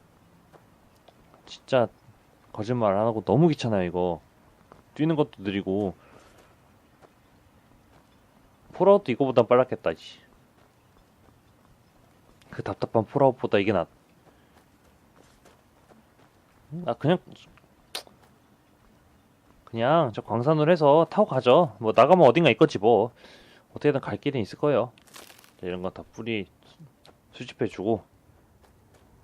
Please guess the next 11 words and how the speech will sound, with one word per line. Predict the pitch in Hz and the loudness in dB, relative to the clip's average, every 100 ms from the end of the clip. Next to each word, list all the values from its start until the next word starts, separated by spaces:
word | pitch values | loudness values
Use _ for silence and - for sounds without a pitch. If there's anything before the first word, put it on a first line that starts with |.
| - - _ - _ _ _ - | -20 -20 _ -20 _ _ _ -20
가죠. | - 85 78 _ _ _ _ _ _ _ _ _ _ _ _ _ _ _ _ _ _ _ _ _ _ _ _ - - - - - - - - - - - - - - - - - - - - - | -12 -12 -12 _ _ _ _ _ _ _ _ _ _ _ _ _ _ _ _ _ _ _ _ _ _ _ _ -20 -20 -20 -20 -20 -20 -20 -20 -20 -20 -20 -20 -20 -20 -20 -20 -20 -20 -20 -20 -20
대신에 | 95 - 95 | -18 -10 -10
무기는 | 90 104 101 98 | -10 -8 -8 -8
항상 | 101 95 | -10 -12
들고 | - 98 101 | -10 -8 -4
다니도록 | 95 90 - 87 | -4 -6 -10 -14
하겠습니다. | 85 90 82 80 | -14 -12 -10 -10
뭔 | 85 90 | -10 -10
일이 | 90 | -12
있을지 | 85 - 85 | -14 -14 -12
모르니까. | 82 82 80 80 | -12 -14 -16 -14